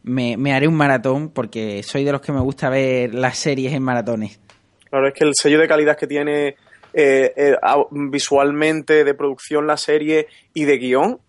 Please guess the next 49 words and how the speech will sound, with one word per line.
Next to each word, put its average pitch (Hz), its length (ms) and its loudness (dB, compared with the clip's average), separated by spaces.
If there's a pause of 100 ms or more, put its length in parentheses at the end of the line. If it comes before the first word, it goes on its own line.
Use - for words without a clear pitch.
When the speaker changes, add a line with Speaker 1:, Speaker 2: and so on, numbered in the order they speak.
(120)
Speaker 2:
y 151 80 -4
de 139 80 2
actores, 233 720 0 (680)
mm, 143 960 -6
no 151 100 2
hay 185 180 -2 (180)
tantas 180 420 0
series 151 280 -2
que - 80 -10
estén 147 260 -8
al 143 220 0
nivel 143 300 -4
de 143 120 -2
Vikings, 165 520 -6
¿eh? 185 180 0 (420)
En 147 600 0
la 143 200 2
televisión, 151 800 -4
en 147 80 -6
el 139 100 -4
panorama 143 360 -2
internacional. 143 600 -6 (100)
Speaker 1:
Además, 143 280 0
entiendo 170 540 0
que, 120 560 -4 (140)
corregidme 147 380 -6
si 170 160 -4
me 165 60 0
equivoco, 151 420 -2
pero 135 240 0
que 123 120 -4
al 110 260 -4
ser 156 240 -4
de 160 180 -2
History 156 340 -2
Channel, 151 460 -2
el 143 100 -2
público 165 680 0
al 147 120 2
que 151 80 -4
va 147 120 2
dirigido 151 420 -4
es 190 60 0
un 190 60 -6
público 170 260 -2
más 175 160 -2
específico. 147 640 -6
Necesitan 156 580 -6
ver, 196 240 -2